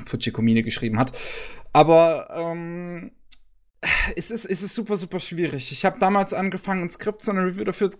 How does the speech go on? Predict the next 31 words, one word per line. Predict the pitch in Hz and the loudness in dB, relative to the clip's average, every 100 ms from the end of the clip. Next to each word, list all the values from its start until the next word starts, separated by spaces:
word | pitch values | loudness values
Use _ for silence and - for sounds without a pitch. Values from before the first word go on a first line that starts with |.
| - | -8
zu | 185 | -6
schreiben, | - 180 180 185 175 | 0 4 6 4 0
aber | 151 156 - | -2 -2 -2
ich, | - - | -8 -8
ich, | 165 - - - - - | -10 -10 -14 -18 -18 -6
ich | - | -2
kann | - 208 | 2 4
meine | 220 214 208 | 6 4 4
Gefühle | 170 - 202 202 | -2 -10 -6 0
dafür | 180 175 - 180 | 0 0 0 0
einfach | 156 175 180 117 | 0 -2 -2 -2
schwer, | - - 180 170 147 | -4 2 4 4 2
schwer | - 170 165 | -4 2 2
in | 151 151 | 2 2
Worte | 156 151 | 2 0
fassen. | - 127 127 123 113 - - - | -2 -2 0 -4 -4 -14 -20 -16
Ich | - - - | -6 -4 4
will's | 190 262 262 - - | 6 6 4 -10 -4
sehr, | 180 226 196 | 0 2 2
sehr | 196 | 0
doll | 196 175 196 | 0 0 0
mögen, | 180 180 175 170 165 - - - 135 | -2 -4 -4 -6 -8 -10 -16 -18 -8
aber | 135 | -4
es | 160 - | -4 -6
gibt | 190 - | -10 -6
genug | 185 190 202 - | 0 0 0 -2
Dinge, | - 190 175 | 0 2 2
die | 151 | -2
es | 151 156 | -6 0
wieder | 156 | 0
runterziehen. | 143 151 143 - 131 127 127 123 | 0 0 0 0 -2 2 2 2